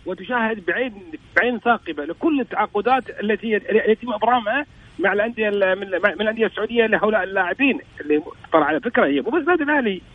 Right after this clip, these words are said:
اللي طاح في المطب، كثير من الأندية. لولا تدخل صاحب السمو الملكي الأمير، آه، محمد بن سلمان ولي العهد حفظه الله ورعاه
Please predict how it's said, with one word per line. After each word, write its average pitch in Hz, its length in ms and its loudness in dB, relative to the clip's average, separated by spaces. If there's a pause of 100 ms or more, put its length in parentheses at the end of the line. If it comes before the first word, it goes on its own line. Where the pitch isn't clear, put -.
(140)
اللي 165 120 4
طاح 175 180 4
في 180 80 -2
المطب، 180 340 2 (440)
كثير 320 340 4
من 294 120 0
الأندية. 233 380 0 (360)
لولا 190 200 4
تدخل 196 540 0
صاحب 180 220 -2
السمو 190 200 -6
الملكي 190 320 -2
الأمير، 180 360 0 (420)
آه، 160 500 0
محمد 180 160 -6
بن 196 100 -2
سلمان 185 280 2
ولي 170 240 2
العهد 170 200 2
حفظه 175 220 0
الله 175 140 2
ورعاه 175 360 2